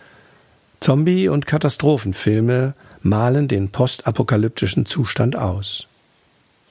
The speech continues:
Jeden Abend kann man die Börsennachrichten hören, weil man sich absichern muss,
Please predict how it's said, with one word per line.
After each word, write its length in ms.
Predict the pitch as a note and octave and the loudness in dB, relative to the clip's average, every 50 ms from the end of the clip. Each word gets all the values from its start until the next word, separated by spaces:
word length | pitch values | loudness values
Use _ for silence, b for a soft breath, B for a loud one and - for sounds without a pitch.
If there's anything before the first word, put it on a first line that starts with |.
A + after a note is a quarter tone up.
| _ _ - | _ _ -2
Jeden 280 | - - A2+ G2 G2+ | 0 0 0 2 0
Abend 420 | B2+ A2+ G#2 A2 A2+ A#2+ A#2 - B B B B B B | 0 0 0 2 0 0 -2 -4 B B B B B B
kann 160 | - - B2 C3 | 0 0 2 2
man 140 | C#3+ D3+ | 2 2
die 80 | D3+ D3+ | 2 2
Börsennachrichten 840 | C#3 D#3 E3 F3+ D#3 B2 A2+ G#2+ G2+ G2 F#2+ A2 F#2+ - - - G#2 | 2 2 2 2 2 2 2 2 2 0 0 -2 -4 -2 0 0 2
hören, 420 | G2+ A#2 B2+ B2+ B2 C3+ C#3 B2+ B B B B B B B B B B B B - | 2 4 2 2 4 2 0 0 B B B B B B B B B B B B -2
weil 140 | G2+ G#2+ | 0 2
man 140 | A2 G#2+ G#2 | 2 0 0
sich 200 | G#2+ A#2 - - | -2 -4 -6 -4
absichern 460 | - - - - C#3+ B2 - C3 B2 | -6 -4 -2 -2 0 0 2 2 2
muss, 440 | A#2+ A#2+ A#2+ A#2 - - - - - | 2 2 0 -2 -2 -6 -8 -8 -10